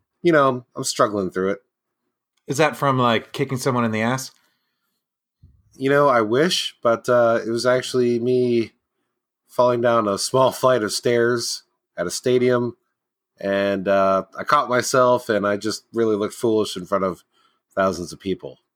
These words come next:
Speaker 1: So, other than that, I'm doing great.
Speaker 2: That's good to hear, Ryan. I'm glad you're doing well, and I'm sorry about your ankle. That sucks, and your, uh, you know, your embarrassment. That's awful too.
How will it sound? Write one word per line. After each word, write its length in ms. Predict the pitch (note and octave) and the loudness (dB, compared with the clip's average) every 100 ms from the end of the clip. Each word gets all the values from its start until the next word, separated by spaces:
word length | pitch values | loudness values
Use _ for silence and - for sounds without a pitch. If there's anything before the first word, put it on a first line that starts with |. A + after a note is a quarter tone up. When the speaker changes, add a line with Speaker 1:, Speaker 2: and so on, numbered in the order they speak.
| _ | _
Speaker 1:
So, 400 | - D2+ C#2+ - | -14 -12 -12 -6
other 140 | E3+ F3 | -2 0
than 100 | D#3 | 2
that, 320 | G#3+ B2+ - _ _ _ _ _ _ | 2 0 -4 _ _ _ _ _ _
I'm 140 | A#3 | -2
doing 180 | G#3+ G3 | 0 0
great. 340 | A#3 A#3+ B2 - _ _ _ _ | 2 2 0 -4 _ _ _ _
Speaker 2:
That's 220 | F3+ G#3 | 0 0
good 140 | C4+ B3 | 0 2
to 80 | A3+ | 4
hear, 160 | G3+ | 4
Ryan. 260 | E3 E3 G3+ | 4 4 2
I'm 120 | D3 | 2
glad 220 | E3 E3+ | 2 2
you're 80 | E3 | 0
doing 260 | D#3+ D#3 D3 | 0 2 2
well, 300 | C3+ D3 D3 | 4 4 2
and 120 | A#2+ | 0
I'm 80 | A#2 | -2
sorry 260 | D#3 D3 | 0 2
about 220 | C3 C3 | 2 0
your 100 | A#2 | 2
ankle. 300 | A#2 A2 A#2+ | 0 0 0
That 160 | A#2 A#2 | -2 -2
sucks, 320 | G#2+ G2+ - | -4 -6 -4
and 120 | A2 A2 | -2 0
your, 320 | G#2 G#2 A2+ | 0 0 -4
uh, 240 | G#2 G2 - B2 | -4 -4 -6 -8
you 120 | G2+ | -6
know, 120 | F#2+ | -4
your 180 | G2 F#2+ | -2 -2
embarrassment. 580 | F2+ F#2+ F#2 - F#2+ F#2 | 0 -2 -2 -6 -10 -12
That's 200 | F2+ G2 | -8 -6
awful 280 | F2 F2+ | -8 -10
too. 320 | - G2 F2+ | -10 -8 -6